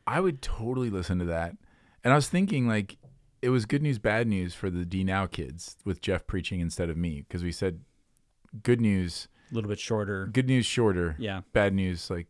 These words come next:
Speaker 1: soothing.
Speaker 2: Soothing
Speaker 1: Uh,
Speaker 2: voice,
Speaker 1: like,
Speaker 2: yeah.
Speaker 1: with me, it would have been longer, but then you'd have the moments of me screaming randomly into the microphone, which would have
Speaker 2: <laughs> That, that, though, would have been
Speaker 1: would have been even funnier.
Speaker 2: That would have been hilarious.
Speaker 1: Anyway, so the He Gets Us commercial. So
Speaker 2: Yeah.
Speaker 1: here's the thing about that, that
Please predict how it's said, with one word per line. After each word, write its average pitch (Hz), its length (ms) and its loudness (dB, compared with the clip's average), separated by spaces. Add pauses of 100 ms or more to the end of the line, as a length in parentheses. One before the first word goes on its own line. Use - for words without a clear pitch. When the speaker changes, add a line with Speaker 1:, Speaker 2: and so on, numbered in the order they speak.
Speaker 1:
soothing. 80 520 -4
Speaker 2:
Soothing 104 320 -4
Speaker 1:
Uh, 95 60 -4
Speaker 2:
voice, 92 260 -8
Speaker 1:
like, 101 140 2
Speaker 2:
yeah. 90 100 -8
Speaker 1:
with 98 160 -2
me, 135 240 6
it 113 40 6
would - 20 6
have 101 60 2 (120)
been 101 60 2
longer, 101 640 0 (100)
but 101 140 0
then 104 160 4
you'd 98 100 2
have 95 160 2
the 92 60 0
moments 92 340 0
of 87 60 -4
me 90 80 0
screaming 90 500 0
randomly 87 400 2
into 87 100 2
the 85 80 -2
microphone, 87 520 -2
which 87 140 -2
would 87 120 -2
have 82 100 -2
Speaker 2:
<laughs> - 540 -20
That, 147 260 2
that, 170 320 2
though, 147 240 8
would 135 120 4
have 117 100 -2
been 110 240 2
Speaker 1:
would 104 60 0
have 98 80 -2
been 107 80 0
even 98 160 0
funnier. 113 460 -2
Speaker 2:
That 101 140 -2
would 104 60 -2
have 101 60 -6
been 101 120 -8
hilarious. 101 600 -8 (280)
Speaker 1:
Anyway, 151 340 8
so - 140 -2
the 139 80 8
He 165 140 4
Gets 190 260 4
Us 107 160 2
commercial. 95 360 -2
So - 120 2
Speaker 2:
Yeah. 127 60 4
Speaker 1:
here's 220 220 0
the 185 100 0
thing 104 340 0
about 98 280 -2
that, 92 240 -4
that 107 180 -2